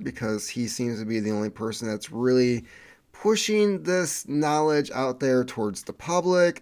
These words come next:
I try to do my part, but there's only so much that I can do.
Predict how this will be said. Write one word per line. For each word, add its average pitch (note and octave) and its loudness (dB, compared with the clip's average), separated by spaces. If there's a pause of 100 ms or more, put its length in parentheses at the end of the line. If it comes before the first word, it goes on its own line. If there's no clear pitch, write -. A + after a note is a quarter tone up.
I C3 -2
try F#3 -4
to F3+ -4
do D3+ 2
my A2 2
part, G#2 -2
but - -18
there's D3 -2
only E3+ -2
so C#3 -4
much A2 -6
that G2 -6
I G2+ -4
can G2+ -8
do. E3 6